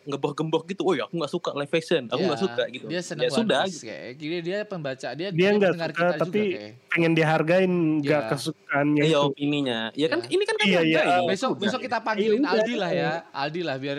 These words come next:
Speaker 2: ada di kubu dia
Speaker 1: Iya.
Speaker 2: lah. Aldi suruh, <laughs> suruh di kubu dia lah. Besok suruh Aldi jadi kubu dia lah.
Speaker 1: Iya, iya, nggak apa-apa.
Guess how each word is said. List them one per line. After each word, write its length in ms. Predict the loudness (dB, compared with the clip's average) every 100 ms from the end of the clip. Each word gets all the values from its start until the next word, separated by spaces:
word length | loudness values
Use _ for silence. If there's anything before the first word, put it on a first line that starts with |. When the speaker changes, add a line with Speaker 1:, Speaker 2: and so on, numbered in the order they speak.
| -4
Speaker 2:
ada 180 | -4
di 120 | -6 -8
kubu 220 | -8 -8
dia 140 | -4 -2
Speaker 1:
Iya. 100 | -2
Speaker 2:
lah. 140 | -4 -10 -20 _
Aldi 280 | -6 -2 0 0
suruh, 380 | 0 -2 -2
<laughs> 200 | 0 0
suruh 160 | 0 -4
di 120 | -4
kubu 260 | -6 -6 -6
dia 220 | -6 -6 -6
lah. 120 | -10 -18 -20 -20 _
Besok 300 | -14 -12 -12
suruh 200 | -10 -6
Aldi 540 | -4 -6 -6 -8 -8 -10 -16 _ _ _
jadi 320 | -12 -6 -4 -2
kubu 260 | -2 -4 -6
dia 200 | -6 -6
lah. 200 | -8 -12 -18 _ -16
Speaker 1:
Iya, 240 | 0 2 4
iya, 100 | 2
nggak 140 | 0 0
apa-apa. 260 | -2 -4